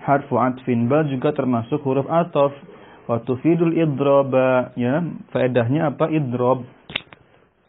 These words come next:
Faedahnya, faedahnya ini bisa,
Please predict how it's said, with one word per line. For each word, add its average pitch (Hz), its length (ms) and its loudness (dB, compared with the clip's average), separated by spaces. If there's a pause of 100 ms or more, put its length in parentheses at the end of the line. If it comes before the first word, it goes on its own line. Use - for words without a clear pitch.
(180)
Faedahnya, 135 560 -2 (240)
faedahnya 143 480 2
ini 170 160 4
bisa, 123 720 2